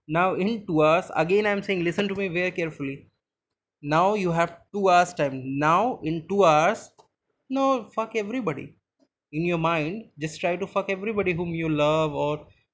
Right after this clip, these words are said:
even if you have craze, and if somebody's boobs and all are look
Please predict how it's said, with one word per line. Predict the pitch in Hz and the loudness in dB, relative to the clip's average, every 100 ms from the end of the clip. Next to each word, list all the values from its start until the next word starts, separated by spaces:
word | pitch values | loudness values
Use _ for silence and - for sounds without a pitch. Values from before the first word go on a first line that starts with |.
| - | -6
even | 160 170 170 | -2 0 -2
if | 160 147 | -4 -4
you | 165 151 | -4 0
have | 147 147 - | 0 0 -2
craze, | 151 156 156 147 | 0 2 0 -2
and | 139 131 147 147 | -6 -4 -4 -2
if | 156 156 | -4 -4
somebody's | 151 147 156 147 160 151 131 | -6 -4 -4 0 0 0 -2
boobs | 147 147 156 156 | -2 0 0 -2
and | 143 | -2
all | 151 156 156 | 2 2 4
are | 147 147 147 _ _ _ - | 2 0 -2 _ _ _ -10
look | 147 151 | 0 0